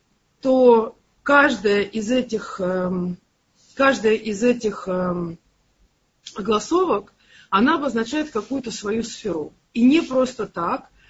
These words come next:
а потому что она имеет свой скрытый смысл и влияние на мир.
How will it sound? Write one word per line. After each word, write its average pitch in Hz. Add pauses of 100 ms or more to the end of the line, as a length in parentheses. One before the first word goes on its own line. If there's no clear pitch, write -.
(200)
а 202
потому 240
что 277
она 247
имеет 294
свой 254
скрытый 240
смысл 285 (160)
и 240 (480)
влияние 220
на 208
мир. 160